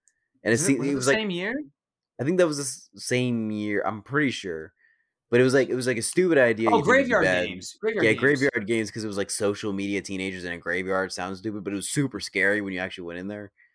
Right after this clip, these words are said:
Speaker 1: That was a
Speaker 2: Mm-hmm.
Speaker 1: good one.
Speaker 2: Yeah, I,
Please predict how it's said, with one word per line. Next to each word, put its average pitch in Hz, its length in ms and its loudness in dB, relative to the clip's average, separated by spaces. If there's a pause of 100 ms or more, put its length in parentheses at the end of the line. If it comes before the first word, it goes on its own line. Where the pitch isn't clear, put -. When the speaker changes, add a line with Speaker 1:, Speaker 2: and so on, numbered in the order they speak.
(260)
Speaker 1:
That 101 120 4
was 104 120 2
a 123 40 -4
Speaker 2:
Mm-hmm. - 20 -10
Speaker 1:
good 87 160 -8
one. 76 220 -16 (1700)
Speaker 2:
Yeah, 92 340 -12
I, - 180 -4